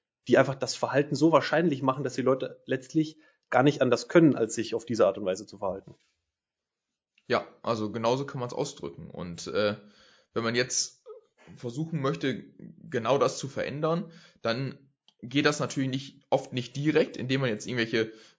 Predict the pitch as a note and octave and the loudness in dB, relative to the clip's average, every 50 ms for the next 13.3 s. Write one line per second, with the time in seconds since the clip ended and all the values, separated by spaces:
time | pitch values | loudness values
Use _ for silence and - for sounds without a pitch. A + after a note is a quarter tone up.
0 | _ _ - - - F2 A2 B2 B2+ - - - E3 - F3 - F3 D#3+ D#3+ E3+ | _ _ -16 -12 -10 -6 0 2 2 2 2 0 -4 -6 -4 -4 -2 0 2 2
1 | F3 E3+ - C3 B2 C3 C3 A2+ G#2+ A#2+ - - A#2 B2+ - - C3 B2 B2 A#2+ | 2 0 -2 -6 -6 -6 -6 -6 -8 -4 0 0 0 0 0 -2 -4 -2 -4 -2
2 | G#2 F#2+ A2 A2 G#2+ G#2 G#2 G2+ F#2+ G2+ G#2+ - - - D3 D#3 D#3+ E3+ F3 D#3+ | -2 0 2 2 2 2 2 0 -2 -4 -6 -6 -6 -6 -4 -2 -2 -2 -2 -2
3 | - - - - - - C3 C#3 C#3+ C#3 C#3+ D3 C#3+ C3+ - - _ _ - G#2+ | -2 -4 -8 -10 -6 -2 -2 0 2 4 2 2 2 -2 -10 -14 _ _ -4 -2
4 | A#2+ C#3+ D#3 D#3+ F3 D#3 D#3 - D3 C3 C#3 D#3+ E3+ E3 - F3 F3 E3+ E3 - | 0 0 0 0 0 -2 -2 0 -2 -4 -2 -4 -8 -8 -8 -10 -10 -10 -12 -14
5 | _ - B2+ B2 - - - D#3+ E3 A3 C#4 B3 F3+ F#3 F#3 F#3 - - - - | _ -6 -6 -4 -4 -6 -4 -4 -2 -2 -2 0 2 2 2 2 0 -2 -4 -10
6 | - - - - E2 F2+ A#2+ C3 B2+ B2 A#2 A#2 C3 D3 - - C4+ A#3 G#3 - | -12 -14 -14 -12 -4 0 2 2 4 2 0 -2 0 -2 -2 -2 -4 -6 -6 -4
7 | - E3+ F3 G#3+ G#3+ - E3+ - - _ _ - - - - - C#3 C3+ C3 - | -4 -2 -2 -2 -2 -6 -8 -10 -10 _ _ -20 -20 -14 -8 -4 -4 -4 -4 -6
8 | - - _ _ _ - - - - _ - F#2 A#2 C3 C#3 D3+ D#3 D#3 - - | -10 -14 _ _ _ -20 -20 -20 -14 _ -2 -2 0 0 0 0 -2 -2 -8 -12
9 | - D3 - D3 A#2+ B2 - B2+ B2+ C3 A#2+ A#2 - - C#3 E3 - A#2 E2+ E2+ | -8 -4 -2 -2 -2 -2 -2 -2 -2 0 0 -2 -2 -2 -2 -2 -2 -2 0 0
10 | G2+ E3+ - - - D#3+ D#3 D#3+ D3+ D3 E3 E3 E3 E3 - - _ - B2+ D3 | -2 -2 -4 -6 -4 -4 -4 -4 -2 -2 -2 -2 -2 -6 -10 -18 _ -8 -4 0
11 | D3+ D#3 D3 C#3+ B2+ G#2 F#2+ G#2+ G#2+ A2 C3+ C#3+ C3+ C#3 - - C#3+ B2+ C3+ - | 2 2 2 2 0 -6 -10 -12 -10 -6 -4 -4 -4 -4 -2 -2 -2 -2 -4 -4
12 | - F#3 G3 F#3+ D#3+ C#3+ C#3+ A2+ B2 C3+ D3+ C#3 B2+ A#2+ A#2+ - - - D3+ D#3 | -2 0 0 2 0 0 -2 -2 -2 -2 -2 -2 -2 -4 -4 -6 -2 2 4 4
13 | E3+ E3 D#3+ - - - | 4 4 0 -4 -10 -20